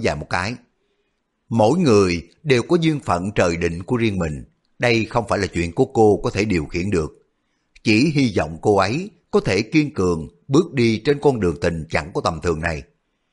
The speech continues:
Nhờ có cuộc gọi của La Anh Kình mà Hạ Muội nói nhiều hẳn lên,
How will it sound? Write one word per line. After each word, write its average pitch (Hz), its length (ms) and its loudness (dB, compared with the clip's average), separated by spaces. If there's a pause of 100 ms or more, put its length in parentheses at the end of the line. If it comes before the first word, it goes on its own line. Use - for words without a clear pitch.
(460)
Nhờ 110 440 2
có - 80 2
cuộc 110 260 0
gọi 98 240 2
của 139 120 -4
La 127 140 0
Anh 113 200 -4
Kình 85 320 -2 (240)
mà 107 260 0
Hạ 98 280 -4
Muội 95 360 0 (140)
nói 110 260 -2
nhiều 104 300 -2
hẳn 80 200 -4
lên, 98 300 0